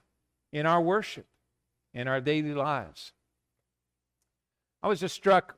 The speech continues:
as I thought about food this week. You know,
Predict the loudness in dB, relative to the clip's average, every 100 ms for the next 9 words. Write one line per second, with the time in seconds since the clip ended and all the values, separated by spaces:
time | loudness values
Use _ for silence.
0 | -6 -2 0 2 6 6 6 2 0 -2
1 | _ -2 0 -2 -6 -8 -6 -6 -4 -2
2 | -4 -8 -20 _ _ _ _ _ _ _
3 | _ _ _ -6 0 0 0